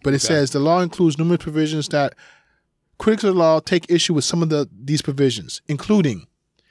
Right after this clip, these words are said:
Speaker 1: ending cash bail, prohibiting judges from considering a defendant's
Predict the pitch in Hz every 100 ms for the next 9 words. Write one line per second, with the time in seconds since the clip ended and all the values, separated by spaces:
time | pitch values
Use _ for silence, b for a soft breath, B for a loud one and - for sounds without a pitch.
0 | _ _ _ - 180 190 185 170 170 160
1 | - 156 127 - - _ _ _ _ _
2 | _ _ _ - - 147 190 196 208 185
3 | 156 165 156 156 - - 160 139 147 127
4 | - 180 190 190 - 151 143 - 160 156
5 | 156